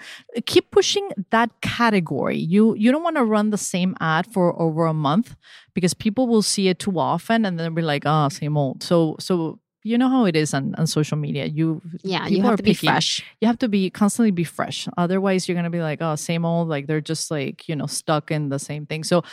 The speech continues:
Speaker 1: so, but in terms of category, which is a great question, like, now you know which category works, uh, once you do the testing, and then you can invest. Now, now you can have focus once you know what works.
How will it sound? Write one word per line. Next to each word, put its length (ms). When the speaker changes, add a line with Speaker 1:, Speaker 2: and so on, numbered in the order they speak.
Speaker 1:
so, 160
but 160
in 80
terms 240
of 160
category, 680
which 160
is 100
a 60
great 220
question, 480
like, 260
now 200
you 180
know 300
which 300
category 460
works, 540
uh, 260
once 300
you 80
do 140
the 100
testing, 560
and 160
then 160
you 140
can 560
invest. 580
Now, 280
now 160
you 120
can 140
have 160
focus 580
once 320
you 140
know 160
what 180
works. 380